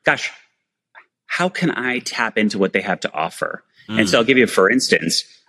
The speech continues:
Speaker 1: I wanted to help operate and open businesses underneath the rubric of a foundation, a nonprofit.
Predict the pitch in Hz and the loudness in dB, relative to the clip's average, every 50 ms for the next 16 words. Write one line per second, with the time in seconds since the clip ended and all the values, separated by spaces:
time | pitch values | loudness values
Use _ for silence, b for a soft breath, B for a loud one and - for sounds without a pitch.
0 | b - 120 131 139 135 143 143 143 139 127 - 131 117 120 117 117 117 107 - | b -2 0 2 2 4 2 2 2 2 0 0 -2 2 4 4 4 4 4 0
1 | - - - 101 104 107 - 117 107 101 101 98 101 98 - 110 104 95 101 104 | -8 -8 -2 0 0 0 2 4 4 4 4 4 2 0 0 0 0 2 2 2
2 | 95 107 90 82 - 110 104 110 110 95 - - 92 85 - - 101 98 98 98 | 2 2 0 2 2 2 2 2 2 0 2 0 0 0 0 -2 -2 0 2 4
3 | 101 98 92 - 90 78 85 95 101 92 - 90 80 82 82 - - 90 87 85 | 2 2 2 0 0 2 4 4 4 4 2 2 2 0 0 -2 -6 -6 -6 -4
4 | - - 87 82 80 85 82 85 87 - - - - - - _ _ _ _ _ | -2 -2 -2 0 0 -2 -2 0 0 -2 -2 -4 -8 -14 -18 _ _ _ _ _
5 | _ - 87 85 80 82 - - - 82 82 80 - - - 80 | _ -2 0 0 0 0 -2 -4 -4 -4 -4 -4 -4 -4 -4 -4